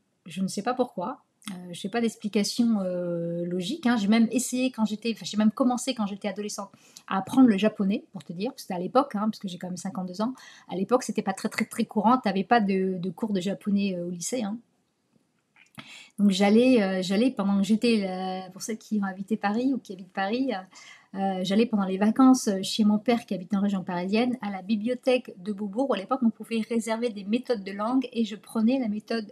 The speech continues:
de langue japonais. Voilà, pour te dire. Et donc, je pense que ce, ce pays, ce que j'aime dans ce pays, c'est qu'il y a à la fois un côté très, très moderne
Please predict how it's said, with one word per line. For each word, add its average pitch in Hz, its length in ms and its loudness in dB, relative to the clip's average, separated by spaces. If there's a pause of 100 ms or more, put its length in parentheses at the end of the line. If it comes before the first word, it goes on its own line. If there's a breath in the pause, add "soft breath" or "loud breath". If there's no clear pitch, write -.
de 185 120 -10
langue 214 220 0
japonais. 196 440 -10 (200)
Voilà, 110 260 -20
pour - 100 -20
te - 140 -20
dire. - 200 -20 (1160 loud breath)
Et 294 80 10
donc, 262 380 8
je 202 180 0
pense 381 340 2
que 262 120 2
ce, 233 640 4 (100)
ce - 180 0
pays, 254 480 4 (240)
ce - 140 -10
que 269 100 4
j'aime 294 240 4
dans 254 120 2
ce - 100 -12
pays, 247 220 0
c'est 320 160 -4
qu'il - 100 -2
y 247 40 4
a - 20 4
à 247 40 2
la 247 100 0
fois 254 200 0
un 233 100 2
côté 208 300 -6
très, - 220 -4
très - 180 -2
moderne 254 520 4